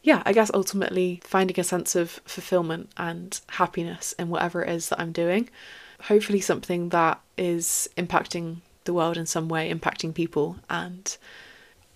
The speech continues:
I think, like, tying this back into the idea of the seasons, I think we should feel free to adapt our idea of success to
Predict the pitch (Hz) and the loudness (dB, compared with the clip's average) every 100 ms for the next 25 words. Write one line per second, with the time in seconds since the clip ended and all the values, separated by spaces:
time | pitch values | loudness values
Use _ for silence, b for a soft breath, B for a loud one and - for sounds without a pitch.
0 | _ 226 226 330 240 240 - - 208 208 | _ 4 8 6 8 4 4 6 8 8
1 | 202 196 185 180 185 175 170 175 170 170 | 8 4 2 2 0 0 0 4 4 2
2 | 170 170 170 - - 180 - 180 175 202 | 0 2 0 -4 -8 -4 2 2 4 4
3 | 254 - B B B B B B _ 208 | 4 2 B B B B B B _ 0
4 | 294 285 262 262 262 208 202 - 185 180 | 2 2 4 2 8 8 8 6 6 6
5 | - 165 170 156 - - - _ - 180 | 2 4 4 4 2 -4 -4 _ -2 4
6 | 175 170 170 165 165 - - 185 185 175 | 4 6 4 4 2 -4 4 6 6 4
7 | - - - 180 175 170 170 | 0 -2 -2 2 2 2 -2